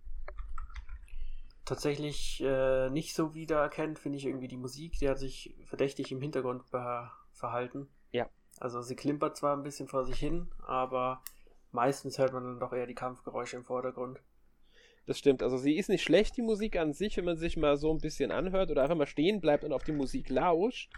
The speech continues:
Speaker 2: Aber, ähm, sie ist sehr, ähm, hintergründig, sag ich mal. Sie hält sich zurück. Sie kann schon stimmungsvoll sein, aber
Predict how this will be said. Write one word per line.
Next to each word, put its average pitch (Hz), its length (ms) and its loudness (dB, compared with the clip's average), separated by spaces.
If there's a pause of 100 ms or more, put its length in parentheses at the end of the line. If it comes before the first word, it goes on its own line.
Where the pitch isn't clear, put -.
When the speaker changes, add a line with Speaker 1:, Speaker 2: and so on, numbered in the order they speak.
(1400)
Speaker 2:
Aber, 170 600 8
ähm, 151 440 4
sie 156 240 -6
ist - 560 -4
sehr, 165 920 6
ähm, 151 680 4
hintergründig, 127 800 6
sag 101 200 6
ich - 100 -12
mal. 110 160 4
Sie - 120 6
hält 170 320 6
sich - 200 -8
zurück. 143 520 4 (880)
Sie 160 220 0
kann - 300 8
schon 247 160 0
stimmungsvoll 214 800 6
sein, 160 640 2
aber 170 800 6